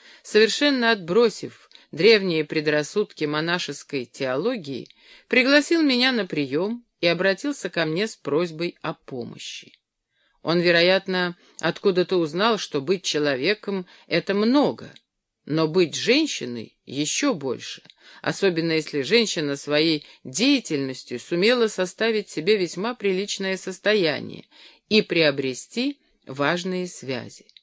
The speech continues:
Начав с комплиментов моей внешности, знанию языков и моему американскому происхождению,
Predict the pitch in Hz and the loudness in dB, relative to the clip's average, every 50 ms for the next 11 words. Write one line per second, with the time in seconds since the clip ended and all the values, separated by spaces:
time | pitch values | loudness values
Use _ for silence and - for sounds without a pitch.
0 | _ _ _ _ _ _ _ _ _ _ _ _ _ _ _ _ _ - 139 147 | _ _ _ _ _ _ _ _ _ _ _ _ _ _ _ _ _ -6 -2 -2
1 | 147 - - - 175 175 180 175 - - _ _ _ _ _ _ - - - - | -2 -2 2 2 2 2 2 0 -4 -14 _ _ _ _ _ _ -20 -14 -6 -4
2 | 156 156 156 151 - 151 151 165 180 196 214 196 180 151 - 143 127 - - - | -2 -2 -2 -4 -2 -2 0 0 2 2 2 0 0 -4 -8 -14 -16 -16 -20 -20
3 | _ _ - - 147 151 160 165 160 143 123 135 160 214 269 294 240 - - 127 | _ _ -8 -4 -2 0 0 2 0 0 -2 -4 -4 -2 -2 -2 -2 -4 -10 -12
4 | 113 - - _ - - - - - _ _ _ _ _ _ - - 139 156 185 | -14 -16 -18 _ -20 -20 -20 -20 -20 _ _ _ _ _ _ -12 -6 -2 0 2
5 | 220 226 214 196 180 170 170 170 165 147 160 175 - _ - 233 240 165 139 - | 4 4 4 2 0 0 0 0 -2 -2 -4 -4 -4 _ -2 0 0 0 -2 -8
6 | - _ - - 151 147 147 160 170 170 180 202 226 202 - - 151 151 147 143 | -20 _ -6 -4 -2 -2 -2 -2 -2 -2 0 0 0 -2 -2 -2 -4 -2 -2 -2
7 | 160 147 - 190 202 175 - - - 147 143 139 135 - 135 139 139 135 - - | -4 -2 -2 -2 -2 -2 -4 -10 -10 -8 -8 -8 -8 -6 -6 -6 -6 -6 -8 -8
8 | 135 139 147 170 208 277 294 277 254 240 226 220 220 | -6 -6 -6 -6 -4 -4 -2 -2 -2 -4 -6 -6 -10